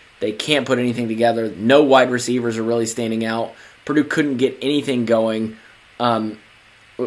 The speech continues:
Ryan, what, what are your thoughts about this game, just in, in general? I, I have a question that I wanna ask after I get your thoughts.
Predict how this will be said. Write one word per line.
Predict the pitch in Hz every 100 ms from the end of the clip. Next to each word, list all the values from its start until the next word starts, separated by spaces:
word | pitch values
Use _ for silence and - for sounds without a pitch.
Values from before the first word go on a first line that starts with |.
| -
Ryan, | 143 156 156
what, | 170 196 143
what | 185
are | 214
your | 196
thoughts | 165 135 139 139
about | 117 113
this | 117 117
game, | 123 117
just | 120 135 -
in, | 131 139 147
in | 147
general? | 123 123 95 85 76 -
I, | 131 139
I |
have | 143 185
a |
question | - - 147 147 - 120 113 - - -
that | 123
I |
wanna | 120 120
ask | 90 120 117 123
after | 113 117
I | 110
get | 107
your | 80
thoughts. | 101 98 78 - -